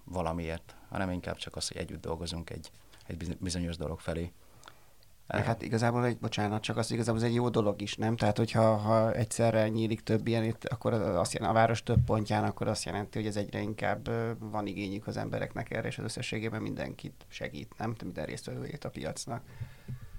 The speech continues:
Speaker 1: Így van, így van, és, és az egészséges versenyszellem az, az sose árt. Semmilyen, minden környezetben jót tesz egy kis, ö, inspiráció.
Speaker 2: És egyébként voltak olyan étterem, volt olyan étterem is, amit nem is vietnámiak csináltak, tehát a Funky Főre gondolok, ha jól
Speaker 1: Igen,
Speaker 2: tudom, azt, azt,
Speaker 1: igen,
Speaker 2: azt
Speaker 1: így
Speaker 2: magyarok
Speaker 1: van. Az,
Speaker 2: csinálták.
Speaker 1: az, az egy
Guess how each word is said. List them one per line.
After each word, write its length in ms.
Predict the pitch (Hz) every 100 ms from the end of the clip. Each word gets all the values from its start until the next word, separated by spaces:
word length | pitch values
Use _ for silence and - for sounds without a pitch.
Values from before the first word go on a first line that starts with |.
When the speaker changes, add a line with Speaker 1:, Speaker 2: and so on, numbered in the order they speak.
| -
Speaker 1:
Így 160 | 127 92
van, 260 | 90 92 - - -
így 220 | 110 98 90
van, 180 | 87
és, 280 | 87 95 - -
és 280 | - -
az 220 | - 135 - -
egészséges 600 | 107 110 - 98 95 -
versenyszellem 720 | 90 - 90 - 90 85 85
az, 260 | 82 - -
az 360 | 92 90 - -
sose 320 | - - -
árt. 340 | - - - - - - - - -
Semmilyen, 460 | - 90 87 85 90 - -
minden 360 | - 92 87 87
környezetben 560 | 92 82 82 82 85
jót 180 | 82 85
tesz 260 | - 92 -
egy 100 | 95
kis, 340 | 87 - - -
ö, 200 | 87 85 80
inspiráció. 800 | - 87 - 87 85 - 85 90 - - - -
Speaker 2:
És 240 | - 123
egyébként 340 | 113 113 117 110
voltak 300 | 123 120 127
olyan 160 | 120
étterem, 380 | 120 - 113 113
volt 200 | 113 113
olyan 120 | 113
étterem 340 | 110 110 110 113
is, 120 | 117
amit 240 | 113 113
nem 140 | 113 110
is 160 | 110
vietnámiak 600 | 113 107 - 107 - -
csináltak, 460 | - - - - 117
tehát 140 | -
a 160 | 110 92
Funky 220 | 101 110
Főre 320 | 107 104 107
gondolok, 420 | 113 110 107 110 -
ha 60 |
jól 100 | 117
Speaker 1:
Igen, 120 | 98
Speaker 2:
tudom, 140 | 113 110
azt, 120 | -
azt, 80 | 135
Speaker 1:
igen, 160 | 98
Speaker 2:
azt 140 | 87 92
Speaker 1:
így 60 |
Speaker 2:
magyarok 300 | 113 98 85 -
Speaker 1:
van. 100 | 147
Az, 80 |
Speaker 2:
csinálták. 260 | 127 - 131
Speaker 1:
az, 180 | 135 -
az 160 | 110 117
egy 280 | 123 107